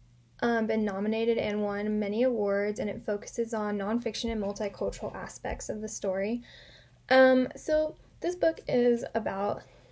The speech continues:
the, a family of the Mexican ethnicity, and they try to enroll, um, their children into school, but they're turned away immediately because of their skin color, and it's, um, a white-focused school.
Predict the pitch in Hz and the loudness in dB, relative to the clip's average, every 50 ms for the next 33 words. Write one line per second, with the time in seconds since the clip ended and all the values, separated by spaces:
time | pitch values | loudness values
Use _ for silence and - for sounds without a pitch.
0 | - - - 240 240 247 240 240 233 226 - - _ _ _ _ - - 247 240 | -12 -6 0 4 8 10 10 10 10 8 6 0 _ _ _ _ -4 -2 -2 -2
1 | - - 240 247 247 262 262 262 269 - - 233 226 226 226 226 226 220 226 - | 0 2 4 4 4 6 4 4 4 2 2 0 2 2 2 2 2 0 -2 -6
2 | - 240 233 220 220 214 208 208 208 - - 233 - 247 240 240 247 247 - - | -6 -4 -2 -2 -2 -2 -2 -4 -6 -6 -8 -6 -2 0 2 2 2 0 -2 -12
3 | _ - - 240 240 - 226 214 214 - - 208 220 233 269 262 - - - - | _ -8 -6 -6 -4 -2 -4 -4 -4 -2 -2 0 2 0 0 -2 -6 -18 -20 -20
4 | - - - - 240 240 240 233 226 226 - - 208 208 233 - 247 233 226 220 | -18 -4 2 6 6 8 8 8 6 4 0 0 -2 -2 0 0 0 2 2 2
5 | 208 208 208 208 208 214 220 - - - - - 226 220 220 214 208 208 208 214 | 0 0 2 2 0 0 -2 -4 -8 -10 -4 -2 0 0 0 0 0 -2 -2 -2
6 | 208 214 - 226 226 233 247 240 233 240 233 - - - - - 302 294 269 254 | -2 -2 -2 -2 0 2 2 4 2 2 0 -2 -6 -8 -6 -2 0 2 2 2
7 | 254 - - - - _ - - 233 233 - 226 220 214 220 214 214 - - 240 | 0 -4 -12 -20 -20 _ 0 0 0 2 2 2 2 2 0 0 -2 0 2 4
8 | 240 240 240 214 202 202 208 208 208 208 202 196 202 196 190 202 202 202 202 208 | 6 6 6 6 4 2 2 0 -2 -2 -2 -2 0 0 0 0 0 0 0 0
9 | 240 240 - 226 202 202 208 196 190 - 190 190 - - - 202 196 196 - 202 | -2 -2 -2 -6 -6 -4 -6 -4 -2 -2 -2 -2 -4 -4 -4 -4 -4 -4 -4 -2
10 | 202 208 226 254 269 - - - - - - - - 240 240 233 226 226 233 - | -2 0 0 -2 -2 -4 -6 -6 -6 -8 -4 0 4 4 6 6 4 2 0 -2
11 | - - - - - 220 214 214 208 208 214 208 196 185 180 160 - - 196 196 | -6 -12 -8 -4 -2 0 0 0 0 0 0 0 0 -2 -2 -4 -4 -2 -4 -2
12 | 190 - 220 208 - - - - 202 190 185 202 240 240 | -2 -4 -6 -6 -6 -8 -6 -4 -2 -2 0 -2 -2 -6